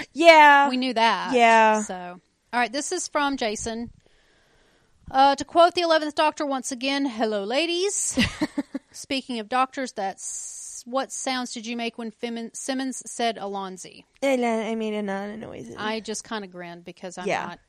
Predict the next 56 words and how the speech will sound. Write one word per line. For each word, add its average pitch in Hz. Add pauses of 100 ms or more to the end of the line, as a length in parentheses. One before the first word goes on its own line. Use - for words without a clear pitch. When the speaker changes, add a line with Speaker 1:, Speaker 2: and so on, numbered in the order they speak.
(200)
Speaker 1:
But 254
Speaker 2:
I, 247
Speaker 1:
you 277
Speaker 2:
I -
Speaker 1:
knew, 247
Speaker 2:
don't, 208
Speaker 1:
you 214
knew 214
the 190
Speaker 2:
I 247
knew 320
the 415
Speaker 1:
reference. -
Speaker 2:
reference. 403
Speaker 1:
I 294
was 208
proud 220
of 254
you 214
for 208
that. 196
Speaker 2:
I 208
knew 220
the 240
reference. 196
I 190
just 185
didn't, 180 (540)
I 214
was 226
like, 247
"Oh, 330
cute." 285
Speaker 1:
I 247
made 240
a 214
squealy 190
noise. - (100)
Speaker 2:
I'm 190
sure 180
you 185
did. -
I 220
made 269
a -
squealy 254
noise 214
at 202
the 190
Star 202
Wars 160
references. -
Speaker 1:
Yes, 214
you 208
did. -
Speaker 2:
So. -